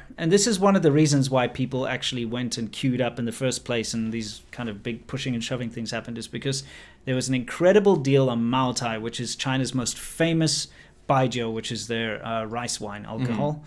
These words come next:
Speaker 2: Mm-hmm.
Speaker 1: Um, it's really strong.
Speaker 2: Yeah.
Speaker 1: It's usually, like, fifty-eight percent, one hundred and twelve
Speaker 2: Well, you can get the
Speaker 1: proof.
Speaker 2: thirty percent variety or the
Speaker 1: Hundred and sixteen.
Speaker 2: fifty-eight percent
Speaker 1: Yeah,
Speaker 2: variety.
Speaker 1: yeah.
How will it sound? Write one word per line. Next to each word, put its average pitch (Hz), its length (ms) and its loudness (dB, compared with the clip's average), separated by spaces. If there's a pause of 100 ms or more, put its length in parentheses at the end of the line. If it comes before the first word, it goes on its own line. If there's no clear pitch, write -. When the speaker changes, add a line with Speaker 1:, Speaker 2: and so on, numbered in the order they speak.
(140)
Speaker 2:
Mm-hmm. 110 240 -4
Speaker 1:
Um, 120 520 -2 (280)
it's - 560 0 (160)
really 185 260 4
strong. 226 720 4 (140)
Speaker 2:
Yeah. 101 260 2
Speaker 1:
It's - 140 -10
usually, 170 240 2
like, 160 180 4
fifty-eight 165 480 2
percent, 170 340 -2
one 139 120 0
hundred 147 280 2
and 143 560 2
twelve 156 160 6
Speaker 2:
Well, 170 100 10
you 175 60 4
can 180 140 8
get - 0 -
the 151 80 6
Speaker 1:
proof. - 120 -4
Speaker 2:
thirty 165 280 10
percent 196 500 6
variety 156 460 8
or 180 40 8
the - 20 10
Speaker 1:
Hundred - 20 10
and 127 80 6
sixteen. 139 200 4
Speaker 2:
fifty-eight 120 380 4
percent 113 380 -4
Speaker 1:
Yeah, 104 80 -4
Speaker 2:
variety. 80 320 -2
Speaker 1:
yeah. 107 180 -6